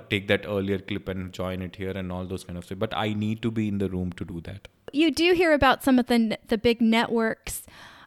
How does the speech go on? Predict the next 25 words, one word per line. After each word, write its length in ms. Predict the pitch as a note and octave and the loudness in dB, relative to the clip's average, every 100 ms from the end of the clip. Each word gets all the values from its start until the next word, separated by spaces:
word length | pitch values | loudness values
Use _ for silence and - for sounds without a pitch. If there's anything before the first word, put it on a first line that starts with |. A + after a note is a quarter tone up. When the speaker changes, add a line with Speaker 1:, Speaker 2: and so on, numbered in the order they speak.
| - | 4
Speaker 2:
uh, 180 | A#3 A3+ | 4 6
in 160 | A#3+ A#3 | 2 0
the 80 | |
U 180 | A3+ A3+ | 2 2
S 220 | A#3 A3+ | 2 2
and 140 | A3+ A3 | 0 0
how 180 | - B3 | 0 2
many, 240 | B3 A#3+ | 2 0
like, 180 | - A3 A3+ | 0 0 -2
up 140 | A#3 | -2
to 120 | B3 | 0
a 60 | G#3+ | 0
hundred 380 | - A#3+ A#3 - | 2 2 2 -2
people 380 | A#3+ A3+ G#3 | -4 -2 -2
on 180 | G3 G#3+ | -2 -4
a 80 | G3+ | -4
team. 360 | - B3+ A#3+ G#3 | -2 0 0 -2
And 100 | - | -4
I 260 | - B3+ | -2 0
can't 420 | D#4+ - D#4 D4 - | 2 2 4 2 0
fathom 680 | - C#4+ E4 B3 G#3 F#3 - - - - | -4 0 2 2 0 -2 -10 -16 -10 2
how 160 | C4+ | 4
they 160 | B3+ C4 | 6 4
would 160 | A#3+ A#3 | 4 0
divide 680 | A3+ A3+ A3+ A3+ G#3+ G3+ | 0 2 2 2 2 -2